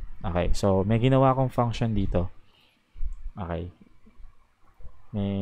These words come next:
tagal yung calculator yan. May ginawa akong function dito which uses the, the, the function unique. Okay. So, siguro iwan ko na lang sa inyo as a,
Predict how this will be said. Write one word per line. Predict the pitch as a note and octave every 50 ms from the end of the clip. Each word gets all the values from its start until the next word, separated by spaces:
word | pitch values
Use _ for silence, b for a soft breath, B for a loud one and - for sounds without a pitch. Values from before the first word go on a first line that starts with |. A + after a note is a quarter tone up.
| G2 G2 G2 G2 G2 F#2+ F#2 F#2+ F#2+ F#2+ G#2+ -
tagal | - F#2 F2+ F#2 F#2 F#2
yung | F#2
calculator | F2+ F2+ - F2 E2+ - E2+ -
yan. | F2 E2+ E2+ - - -
May | G2+ G2+
ginawa | A2+ B2 C3 C3 B2+ B2
akong | B2+ B2 A2
function | A#2 A2 G#2+ - G#2+ G2
dito | F#2+ F#2 F2 - F2+ E2+
which | F#2 G#2 - - B2+
uses | A2 G#2+ A2+ - -
the, | G#2+ G2+ G2 - -
the, | A2 G#2 G#2
the | G#2+ A2 G#2
function | - A2 G#2 G2+ - - F#2 F2+
unique. | F#2 F#2+ G2+ G2+ - - - - - - - - - - - - - - - - - - F2+
Okay. | - E2+ E2+ F2 F2 - B B B B B B -
So, | - - A2 G2 F#2+ F#2+ G2 F#2+ F#2 F#2 F2+ F2 -
siguro | - G#2 A#2 B2 C3 A#2
iwan | A#2 A2+ A#2 A2+ G#2+
ko | G#2+ A2+
na | A2 A2 G#2+
lang | A2 G#2
sa | - G#2+ G2+
inyo | G#2 G2 G2 G2
as | G2+ G2+ F#2 - - -
a, | G#2+